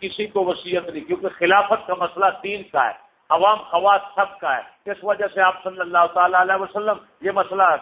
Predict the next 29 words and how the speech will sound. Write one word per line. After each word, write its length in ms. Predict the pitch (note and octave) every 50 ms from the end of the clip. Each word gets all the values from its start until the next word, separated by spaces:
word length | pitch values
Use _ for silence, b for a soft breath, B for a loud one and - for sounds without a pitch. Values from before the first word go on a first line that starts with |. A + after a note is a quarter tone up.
| -
کوئی 180 | - F#3 F3 B2+
راز، 360 | B2+ D#3 F3 F#3 G3 G3 F#3 F#3 - -
اسرار 380 | E3+ - - F3+ F#3+ G3 F#3+
اور 100 | F#3+ F3+
رموز 360 | F3 F3 F3+ G3+ G3+ F#3 F3+
میں 100 | G3+ G3 F#3+ -
سے 60 | G3+
نہیں 140 | A3 A3+ A3
تھا 140 | A3 G3+
کہ 180 | F#3+ G3+ G3+ F#3+
علیحدہ 300 | F#3 F#3+ F#3+ F#3 F#3+ F#3 - -
کر 100 | F3+ F3 E3 -
کے 60 | E3
بتاتے۔ 420 | D3+ C#3+ - C3+ B2 - - A#2+ G2+ - _ _ _ _ _ _ _ _ _ _ _ _ _ _ _ _ _ _ _ _ _ _ _ _ _ _ _ _ _ _
اسی 240 | G3 G#3 F#3 F#3 A3+
وجہ 220 | G#3+ G#3+ G#3 G#3+ G3+ F#3+ -
سے 80 | G3+ F#3+
آپ 240 | F#3 G3+ G#3 - A3
نے 120 | A3 A3+
اپنے 300 | G3 F#3 - F3+ F3 E3
بعد 180 | F3+ G#3 A3+ A3 - -
کسی 260 | G3+ G3 - - G#3+ G#3
کو 200 | - A#3 A#3 A3
نامزد 760 | F#3 E3+ F3+ F#3+ G3 F#3+ D3 A#2+ - G3+ A#3+ A#3+ - -
کر 140 | - G3+ F#3+
کے 160 | - - F3+ - _
خلیفہ 320 | E3 E3 F3+ F3+ - F#3+
ہمارے 420 | F#3+ E3+ C#3+ E3+ F#3 A3 A3 A3 A3
اہل 200 | G3+ F#3 F3+